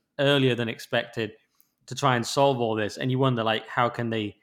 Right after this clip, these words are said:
how can they do this when Musk is so clear in his stance? But what I don't, I don't understand, Toby, is how do these E S G people, how do they have all this money?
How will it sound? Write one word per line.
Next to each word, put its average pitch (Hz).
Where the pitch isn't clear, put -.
how 135
can 135
they 117
do 120
this 107
when 113
Musk 127
is 110
so 117
clear 123
in 117
his 110
stance? 127
But -
what 226
I 233
don't, 165
I 165
don't -
understand, 135
Toby, 117
is 110
how 226
do 262
these 233
E 208
S 208
G 196
people, 110
how 202
do 269
they 247
have 214
all 202
this 139
money? 139